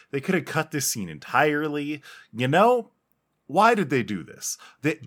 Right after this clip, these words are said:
they were looking at a solid B as far as the, the anime goes, and then they, they,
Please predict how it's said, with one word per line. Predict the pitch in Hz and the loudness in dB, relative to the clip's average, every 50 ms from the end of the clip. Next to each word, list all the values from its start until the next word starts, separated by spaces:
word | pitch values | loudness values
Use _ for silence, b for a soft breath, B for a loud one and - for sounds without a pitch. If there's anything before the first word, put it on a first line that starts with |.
| B B B B B B | B B B B B B
they | 127 110 160 220 277 | -2 0 2 2 2
were | 269 220 202 185 156 | 2 2 0 0 2
looking | 135 151 165 160 - 170 170 170 | 2 0 0 0 -2 -10 -6 0
at | 127 127 127 | 2 2 2
a | 120 | 2
solid | - - - - 139 165 202 202 185 170 135 110 98 87 | 0 0 2 4 4 4 4 4 2 0 -2 -4 -8 -10
B | 85 120 117 98 76 69 73 67 _ b b b b b b - | -10 -10 -8 -10 -10 -12 -18 -20 _ b b b b b b -2
as | 120 113 | -2 -2
far | - - - 147 143 139 | -2 2 4 6 6 6
as | 123 117 120 113 | 4 0 -2 -2
the, | 151 160 104 98 107 113 | -4 -4 -6 -6 -6 -4
the | 104 147 - 131 | -4 -4 -2 2
anime | 147 147 139 127 120 107 | 2 2 2 2 -2 -2
goes, | 90 110 107 104 104 95 107 | -2 -2 0 0 -2 -4 -6
and | 127 151 | -2 -2
then | 214 247 | 0 2
they, | 254 233 214 185 160 127 107 | 2 2 2 2 0 -2 -4
they, | 98 98 101 147 151 135 | -10 -6 -4 -4 -4 -4